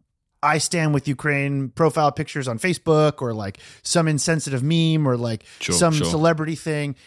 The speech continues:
Speaker 1: And then everyone would kind of, like, do what Americans do best, which is, like,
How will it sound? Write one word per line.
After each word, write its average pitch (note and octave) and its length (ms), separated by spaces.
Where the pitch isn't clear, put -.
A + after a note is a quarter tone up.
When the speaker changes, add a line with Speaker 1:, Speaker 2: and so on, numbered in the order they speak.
Speaker 1:
And G#3 80
then C4 80
everyone A3 400
would F#3+ 140
kind F3+ 200
of, E3 120
like, D#3+ 260
do F3 200
what F3 120
Americans D3 500
do D#3 100
best, A#3+ 320
which G3+ 140
is, F#3 160
like, E3 220